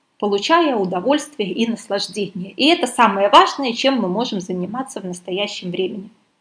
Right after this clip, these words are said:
Получать удовольствие, наслаждение, лежать на диване, кушать печеньку,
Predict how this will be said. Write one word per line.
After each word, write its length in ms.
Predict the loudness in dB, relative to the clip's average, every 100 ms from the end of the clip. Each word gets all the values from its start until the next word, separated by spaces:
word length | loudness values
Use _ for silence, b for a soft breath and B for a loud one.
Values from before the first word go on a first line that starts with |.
| _ _ _ _ _
Получать 460 | 0 2 4 2 2
удовольствие, 540 | 0 4 4 2 -4
наслаждение, 680 | -6 -4 -4 0 0 0 -2
лежать 340 | -2 -2 -6 -6
на 60 |
диване, 440 | -6 -2 0 0 -2
кушать 360 | -4 -6 -10
печеньку, 520 | -12 -6 -6 -4 -8